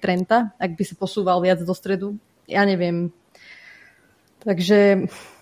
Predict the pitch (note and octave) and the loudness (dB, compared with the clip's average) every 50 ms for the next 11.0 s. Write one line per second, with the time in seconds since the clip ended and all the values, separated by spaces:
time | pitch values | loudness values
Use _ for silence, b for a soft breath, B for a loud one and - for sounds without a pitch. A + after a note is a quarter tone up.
0 | B B B _ - G#3 F#3+ - A3 F3 F#3+ G#3 G3+ G3 G3 - G3+ G3 G#3 - | B B B _ -6 -6 -2 0 0 2 2 2 2 2 0 -2 -2 -2 -2 0
1 | - G3+ G3 F#3+ F#3 F#3 F#3 - F#3+ F3+ F#3 - G3+ G3 G3 G#3 A3+ G#3+ - F#3+ | 0 2 2 2 2 2 0 0 -2 -2 -2 -2 0 0 0 0 -2 -2 -2 -2
2 | F3 F3 D#3+ - _ _ _ _ _ _ - G#3+ F#3+ G3 G3 F#3 F#3+ G3 F#3+ F#3 | -2 -2 -4 -6 _ _ _ _ _ _ -2 0 4 4 4 4 4 2 2 2
3 | F#3 F#3 - A3+ F#3+ G3+ G3+ G#3+ G#3 G#3 G3+ - G3+ F#3+ F#3 F#3 G3 F#3+ F3+ F3+ | 2 2 0 0 0 2 2 2 0 0 0 0 -2 -2 -2 -2 -2 -2 -2 -2
4 | F3+ b b b b b _ - B3+ B3 A#3+ A3 G3 F#3+ G3 F#3+ F#3 F3+ F3 E3+ | -6 b b b b b _ 0 2 2 4 2 2 0 0 0 -2 -2 -4 -4
5 | E3+ E3 D3 - - G3+ G#3 A#3+ C4+ B3 - - C#4 C4 - B3+ A#3+ B3 A#3+ G#3+ | -6 -8 -12 -4 0 0 2 2 0 -2 -4 -6 -8 -4 -2 -2 -2 -2 -2 -4
6 | G3+ F#3 D#3+ G#3 G#3 A3 A3 G#3+ G3+ G3+ - G3+ F#3+ F#3 F3 - _ _ _ _ | -4 -2 0 0 2 2 2 0 0 0 0 0 0 0 -2 -6 _ _ _ _
7 | _ _ _ _ _ _ - A#3+ B3 A#3+ - B3 A#3 - A3+ G#3 G#3 G3 G3+ G#3 | _ _ _ _ _ _ -2 0 0 0 -2 -4 -2 -2 -2 0 0 0 0 0
8 | A3 G#3 A3 G3+ G3+ F#3+ F#3+ F#3+ - _ _ _ _ _ _ _ - B3+ A3 G#3 | -2 -2 -2 -2 -2 -4 -6 -10 -16 _ _ _ _ _ _ _ 0 2 4 4
9 | F#3+ F#3 F3 G3+ A3+ C#4+ D4 - _ _ _ - G3+ G3 F#3+ F#3+ F#3 - - G3 | 2 2 0 -2 -2 -2 -4 -10 _ _ _ -4 -2 0 0 0 -2 -2 -6 -4
10 | - G3+ F#3+ G3 G3 - G3+ F#3+ F#3+ - G#3 F#3 G3 F3 F#3+ F#3 F#3+ F#3 G3+ | -2 0 0 0 0 -2 -2 -2 -2 -2 -2 -2 -2 0 0 0 0 2 2